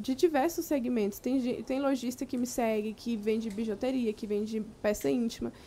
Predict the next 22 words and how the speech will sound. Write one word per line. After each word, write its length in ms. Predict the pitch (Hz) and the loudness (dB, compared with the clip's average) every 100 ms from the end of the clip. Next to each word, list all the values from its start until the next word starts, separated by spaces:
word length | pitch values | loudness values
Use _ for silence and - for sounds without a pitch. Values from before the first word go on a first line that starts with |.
| - - - | -20 -20 -6
de 80 | 262 | 4
diversos 460 | 330 302 285 - | 6 6 2 0
segmentos. 460 | 330 311 320 247 - | 0 2 2 0 2
Falou, 180 | 214 214 | 2 2
"Erlaine, 420 | 226 233 233 208 | 2 2 2 0
quando 260 | 233 277 | 0 2
eu 120 | 359 269 | 4 2
vi 240 | 233 277 | 0 0
aquilo 280 | 277 262 226 | 0 0 0
ali, 340 | 214 233 226 - - - _ _ - | 2 0 0 -4 -20 -20 _ _ -6
eu 60 | 233 | -2
falei, 240 | 233 220 | 0 0
cara, 440 | 220 240 226 202 - | 2 2 4 2 2
eu 100 | 214 | 2
está, 300 | 240 - 262 | 4 2 2
o 100 | 254 | 2
que 120 | 269 269 | 0 2
tá 160 | 302 | 4
faltando 380 | - 359 349 302 | 4 2 2 0
aqui 160 | 285 277 | 0 -2
é 80 | |
fé." 300 | 294 - 214 | -2 -2 -4